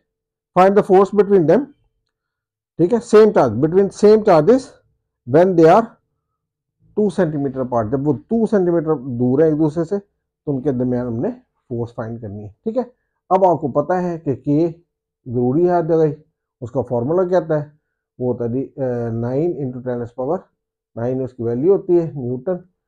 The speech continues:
मीटर स्क्वायर per coulomb square, ठीक है। लेकिन इसको कोशिश करते हैं कि बड़े ही सीधे साधे आसान से तरीके से कर देता हूँ,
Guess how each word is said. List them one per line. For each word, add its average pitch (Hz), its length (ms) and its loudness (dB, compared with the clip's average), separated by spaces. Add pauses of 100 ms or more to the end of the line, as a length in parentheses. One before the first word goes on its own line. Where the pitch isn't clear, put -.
(240)
मीटर 120 280 -6
स्क्वायर 170 300 -6 (360)
per 131 120 -8 (280)
coulomb 113 280 -8
square, 80 320 -18 (840)
ठीक 196 140 2
है। 220 60 2
लेकिन 175 280 0
इसको 180 280 -8
कोशिश 208 340 -4
करते 196 260 -4
हैं 180 80 -2
कि 156 100 -4
बड़े 143 200 0
ही 180 200 0
सीधे 175 400 -2
साधे 151 320 -4
आसान 147 360 -4
से 160 140 -4
तरीके 143 300 -6
से 139 80 -10
कर 120 180 -4
देता 160 220 -2
हूँ, 175 100 -10